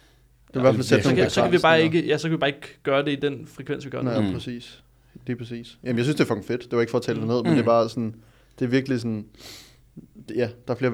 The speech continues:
Speaker 1: veje at gå, ikke?
Speaker 3: Præcis.
Speaker 1: Og det s-,
Speaker 2: Vi har
Speaker 1: tror
Speaker 2: fået mange gode sådan makro-content-idéer.
Speaker 1: Mm.
Speaker 3: Mm.
Speaker 2: Igen, podcastet er jo også makro-content,
Speaker 1: Mm.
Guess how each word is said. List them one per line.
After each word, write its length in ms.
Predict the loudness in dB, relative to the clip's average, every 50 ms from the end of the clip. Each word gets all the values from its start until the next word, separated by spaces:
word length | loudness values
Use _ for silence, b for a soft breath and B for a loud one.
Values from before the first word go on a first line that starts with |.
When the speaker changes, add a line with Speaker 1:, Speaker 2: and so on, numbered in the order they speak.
| -2 -4
Speaker 1:
veje 220 | -2 -2 0 0 0
at 80 | -2
gå, 180 | -2 -6 -6 -8
ikke? 100 | -10 -12
Speaker 3:
Præcis. 300 | -14 -16 -16 -16 -14 -12
Speaker 1:
Og 60 | -10 -10
det 100 | -10 -12
s-, 240 | -12 -14 -12 -6
Speaker 2:
Vi 60 | -4 -4
har 40 |
Speaker 1:
tror 60 | -2 0
Speaker 2:
fået 120 | 0 0
mange 220 | 0 0 0 -2 -2
gode 340 | 0 0 0 0 0 -2 -4
sådan 300 | -4 -6 -8 -8 -8 -12 b b b b b b b b _ _ _ _ _ -10 -4 0 2 2
makro-content-idéer. 1300 | 0 0 -2 -4 -6 -6 -4 -4 -6 -6 -6 -6 -8 -8 -8 -10 -14 -14 -16 -12 -10 -10 -10 -10 -12 -16 -18 _ _ _ -12
Speaker 1:
Mm. 80 | -10 -10
Speaker 3:
Mm. 500 | -10 -10 -14 -18 _ _ -18 -16 -14 -12
Speaker 2:
Igen, 180 | -10 -10 -8
podcastet 500 | -6 -6 -6 -2 -2 -2 -2 -2 -6 -8
er 40 | -8
jo 60 | -6
også 180 | -8 -8 -8 -8
makro-content, 640 | -8 -8 -10 -12 -16 -14 -12 -12 -12 -10 -8 -8 -6
Speaker 1:
Mm. 100 | -6